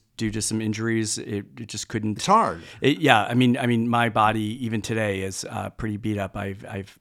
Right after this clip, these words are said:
Speaker 1: broken, um, over fifteen bones. I have thirty-three stitches in the back of my head from hitting, uh, a high bar. And,
Speaker 2: And would you
Speaker 1: um,
Speaker 2: do it all over again in a second?
Speaker 1: Oh, in a, in a,
Speaker 2: <laughs>
Speaker 1: absolutely.
Speaker 2: In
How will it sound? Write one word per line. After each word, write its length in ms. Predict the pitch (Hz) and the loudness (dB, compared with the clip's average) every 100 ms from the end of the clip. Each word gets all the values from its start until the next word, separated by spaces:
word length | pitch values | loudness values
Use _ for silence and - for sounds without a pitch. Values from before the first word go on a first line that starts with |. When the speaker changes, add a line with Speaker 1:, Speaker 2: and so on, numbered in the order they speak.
| - | -8
Speaker 1:
broken, 440 | 110 110 107 101 - - - _ | -6 -2 -2 -4 -6 -20 -20 _
um, 220 | - 104 - | -10 -8 -6
over 240 | 117 107 | -6 -6
fifteen 500 | - 117 - 117 110 | -6 -8 -4 0 0
bones. 540 | 107 131 127 123 113 - | 2 4 6 4 4 -2
I 220 | - 98 | -6 -6
have 160 | 98 90 | -6 -10
thirty-three 640 | - - 120 120 101 117 | -20 -12 -8 -8 -8 -10
stitches 420 | 107 - 113 117 | -12 -10 -8 -6
in 60 | 107 | -4
the 80 | 107 | -2
back 240 | 107 110 | -2 -4
of 80 | 110 | -6
my 140 | 113 | -6
head 360 | 107 180 160 139 | 0 0 0 -4
from 200 | - 120 | -4 -2
hitting, 420 | 110 110 107 107 | -2 -2 -4 -6
uh, 280 | - 104 92 | -6 -8 -6
a 40 | 107 | -4
high 200 | 123 151 | 0 2
bar. 360 | 139 135 123 | 6 6 6
And, 160 | 113 107 - - | 4 0 -6 -6
Speaker 2:
And 80 | 151 | -2
would 120 | 120 | 2
you 60 | |
Speaker 1:
um, 140 | 123 117 | 4 4
Speaker 2:
do 100 | 127 | 4
it 20 | |
all 180 | 120 123 | 4 4
over 180 | 127 135 | 2 -2
again 280 | 135 131 - | -4 -6 -6
in 100 | 101 | -10
a 60 | 90 | -8
second? 220 | - - | -10 4
Speaker 1:
Oh, 160 | 165 92 | 6 6
in 200 | 160 156 | 2 2
a, 60 | 160 | 2
in 200 | 143 131 | 2 2
a, 40 | |
Speaker 2:
<laughs> 280 | 127 110 - | 2 0 4
Speaker 1:
absolutely. 500 | 151 156 170 151 | 6 10 10 10
Speaker 2:
In 60 | 143 | 6